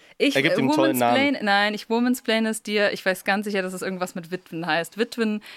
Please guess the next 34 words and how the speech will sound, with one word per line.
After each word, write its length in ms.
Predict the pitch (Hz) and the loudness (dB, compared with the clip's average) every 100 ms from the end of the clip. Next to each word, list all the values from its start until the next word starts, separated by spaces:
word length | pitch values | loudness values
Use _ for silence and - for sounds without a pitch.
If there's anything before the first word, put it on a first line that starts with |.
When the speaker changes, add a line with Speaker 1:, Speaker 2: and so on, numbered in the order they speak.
| - | -6
Speaker 1:
ich 80 | 254 | 0
Speaker 2:
Okay. 0 | |
Speaker 1:
glaub, 200 | 277 240 | 0 0
Witwenklage 280 | 285 269 240 | 0 0 2
Speaker 2:
Witwenklage, 480 | - 190 156 156 139 | 4 6 6 4 4
Speaker 1:
oder 40 | |
Speaker 2:
glaub 180 | 110 113 | 4 4
ich, 100 | 110 | 2
Speaker 1:
irgendwie 140 | 190 180 | 0 0
Speaker 2:
ja. 100 | 120 | 0
Speaker 1:
sowas. 280 | 170 180 - - - _ | 2 -2 -8 -20 -20 _
Weil 180 | - 185 | -2 0
Speaker 2:
Hm? 60 | 160 | 0
Speaker 1:
es 100 | 190 | -2
wahrscheinlich 360 | 185 190 180 | -4 -4 -6
Männer 240 | 180 180 180 | -6 -4 -6
zu, 320 | 196 175 170 - _ _ | -8 -10 -12 -16 _ _
äh, 180 | 185 175 | -2 -2
Frauen 380 | - 190 185 180 | -2 -4 -4 2
zu 80 | |
Speaker 2:
Hab 120 | 139 165 | 4 4
ich, 100 | 170 | 2
Speaker 1:
Witwen 160 | 170 | 2
Speaker 2:
ha-, 280 | 135 - 131 | 4 4 4
hab 140 | 156 180 | 4 4
ich 140 | 208 | 2
dir 100 | 202 | 2
doch 160 | 180 - | 2 2
gesagt, 440 | 170 165 127 - | 4 4 2 -2
Witwenklage. 760 | 135 - 147 - 120 110 87 - | -2 0 0 2 2 2 -2 -8
Hab 160 | - 113 | -6 -2
ich 240 | 165 165 | 0 -2
dir 200 | - 151 | 0 0
doch 80 | 143 | 2